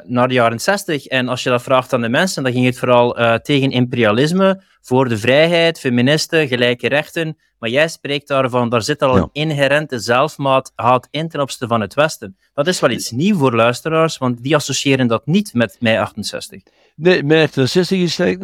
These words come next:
Speaker 2: natuurlijk, ehm, zij hebben vanaf het moment dat zij de mars door de instellingen zijn begonnen, hebben zij eigenlijk hun denken in die zin veranderd, dat zij zich hebben aangepast, geconformeerd, niet aan het emancipatorische voor mij,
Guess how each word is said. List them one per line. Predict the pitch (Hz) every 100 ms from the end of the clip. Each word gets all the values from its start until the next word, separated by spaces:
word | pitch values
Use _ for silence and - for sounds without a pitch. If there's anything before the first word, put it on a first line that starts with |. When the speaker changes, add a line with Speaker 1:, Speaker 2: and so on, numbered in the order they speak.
| 156
Speaker 2:
natuurlijk, | - 170 156 -
ehm, | - 143 135 131 123 113 _ _ _ _ _ _ _ -
zij | 131 165 165
hebben | 185 180
vanaf | 151 165 151
het | -
moment | 147 202 190
dat | 156
zij | - 147
de | 139
mars | 151 151 - 143
door | 127 127
de |
instellingen | 151 160 - 135 131
zijn | 117 113
begonnen, | 110 101 127 247 240 _ _ _ _ _ _ _ _ _ _ _
hebben | 139 165 180
zij | 147 165 170
eigenlijk | 185 180 190 160
hun | 160 139
denken | 165 185 190 180
in | 160 147
die | 139 196
zin | 156 156
veranderd, | 113 117 123 - - - - _ _ -
dat | 151
zij | - 156
zich | 139 143
hebben | 151 131 127 -
aangepast, | 156 170 180 - 175 -
geconformeerd, | 147 - 139 - 135 123 175 185 - _ _ _ -
niet | 143 160
aan | 143
het | 135 -
emancipatorische | 156 135 131 - 123 113 - 160 190 - 113
voor | 107
mij, | 104 107 277